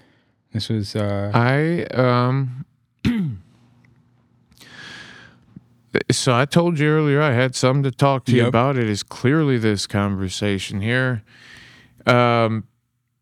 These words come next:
Speaker 2: I was pulled over this week, a couple of days ago.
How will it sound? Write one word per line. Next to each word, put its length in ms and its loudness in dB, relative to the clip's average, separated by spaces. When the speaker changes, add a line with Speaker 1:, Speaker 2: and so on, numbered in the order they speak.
Speaker 2:
I 380 2
was 600 -2
pulled 340 -4
over 540 0
this 380 -2
week, 480 -4
a 80 -20
couple 180 2
of 80 0
days 280 0
ago. 380 0